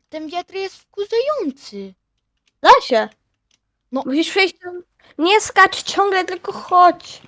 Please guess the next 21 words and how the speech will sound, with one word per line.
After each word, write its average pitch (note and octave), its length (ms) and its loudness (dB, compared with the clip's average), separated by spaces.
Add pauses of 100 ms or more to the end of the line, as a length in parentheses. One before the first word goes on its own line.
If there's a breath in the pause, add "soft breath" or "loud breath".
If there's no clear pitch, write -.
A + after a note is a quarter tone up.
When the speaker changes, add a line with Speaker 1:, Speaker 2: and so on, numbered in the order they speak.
(120)
Speaker 1:
Nienawidzę A3 600 -14
tego G#3 300 -16
wiatru. F#3+ 540 -20 (760)
Speaker 2:
Chodź E4 360 2
po E4 120 4
tych D#4+ 200 -6
drabinkach. C4+ 640 -4
Speaker 1:
Kto - 240 -16
go D4 160 0
Speaker 2:
Skocz. C4+ 180 -4
Speaker 1:
tak C4+ 320 -10 (360)
Speaker 2:
Idź E4 200 -8
na D4+ 200 0
lewo. C#4+ 200 2
Speaker 1:
zaprogramował? C4 600 -6
Speaker 2:
Teraz. C4 200 0 (2750)
Arktyka. B3 680 -4 (1120)
Jest! D4 680 8 (2000)
Speaker 1:
E, G3 80 -6 (100)
Speaker 2:
E. - 100 0
Speaker 1:
helikopter! A3+ 800 -2